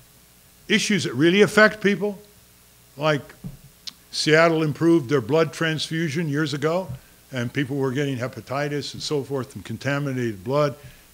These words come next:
Uh, that would be on. How did they do it? How did they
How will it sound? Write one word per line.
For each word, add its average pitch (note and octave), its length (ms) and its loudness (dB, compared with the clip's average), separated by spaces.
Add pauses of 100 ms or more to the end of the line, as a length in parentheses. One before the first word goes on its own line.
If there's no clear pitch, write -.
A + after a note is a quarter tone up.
(140)
Uh, C3 140 -4 (100)
that C3+ 200 -2
would C#3 160 -4
be F#3 160 2
on. B3 240 2
How C#3 200 0
did E3 140 0
they F#3 140 0
do A#3 260 2
it? - 120 -4 (540)
How C#3+ 180 0
did D#3+ 180 0
they D#3 300 0